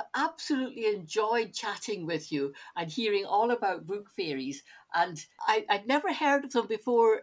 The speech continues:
I met you. And now I'm just going to be going out and about looking for all these books. And I now know what to do with all the books that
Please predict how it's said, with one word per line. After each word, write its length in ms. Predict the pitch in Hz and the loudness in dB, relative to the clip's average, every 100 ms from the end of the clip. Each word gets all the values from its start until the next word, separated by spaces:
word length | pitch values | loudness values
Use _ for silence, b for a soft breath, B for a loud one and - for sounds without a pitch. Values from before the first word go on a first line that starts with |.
| - | 0
I 140 | 190 | -2
met 400 | 196 190 - - | 0 -2 -2 -6
you. 260 | 175 240 277 B B _ | -2 -2 -2 B B _
And 300 | 180 180 156 | 2 2 0
now 360 | 190 233 320 220 - | 2 2 4 -2 -2
I'm 300 | 185 185 175 | -2 -2 -4
just 280 | 220 220 - | -6 -6 -4
going 200 | 202 185 | -2 -4
to 120 | - | -8
be 60 | 160 | -8
going 240 | 175 170 - | -6 -4 -2
out 180 | 262 302 | -2 -2
and 80 | 269 | -6
about 300 | 226 165 151 | -2 -2 -2
looking 380 | 202 254 262 208 | -6 -6 -6 -6
for 160 | 202 | -2
all 200 | 185 175 | -2 -2
these 220 | 160 160 - | -6 -10 -8
books. 440 | 180 151 - - B B - | -8 -8 -8 -18 B B -8
And 140 | 175 | -2
I 120 | 170 175 | -2 0
now 220 | 196 277 | 0 0
know 200 | 240 190 | 0 -2
what 260 | 175 - | -2 -6
to 80 | - | -10
do 160 | 160 170 | -10 -8
with 180 | 165 156 | -8 -6
all 260 | 180 165 | -4 -4
the 80 | 160 | -6
books 340 | 156 190 - | -8 -12 -10
that 140 | 185 | -10